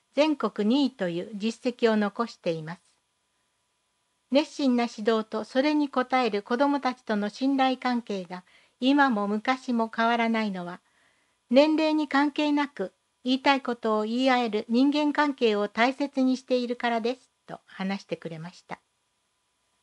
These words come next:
背伸びしない郷土愛。飾らない性格で、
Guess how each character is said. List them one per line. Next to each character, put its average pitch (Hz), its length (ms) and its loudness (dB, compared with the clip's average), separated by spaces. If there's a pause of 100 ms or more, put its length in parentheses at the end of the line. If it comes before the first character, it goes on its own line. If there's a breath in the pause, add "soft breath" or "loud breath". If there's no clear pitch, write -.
(1000)
背 311 200 0
伸 349 180 4
び 254 160 0
し - 160 -6
な 214 160 2
い 202 120 -2
郷 269 280 4
土 269 180 2
愛。 151 220 -4 (1600)
飾 262 300 4
ら 302 140 4
な 285 160 2
い 285 80 -2
性 269 220 2
格 247 280 -2
で、 233 220 -4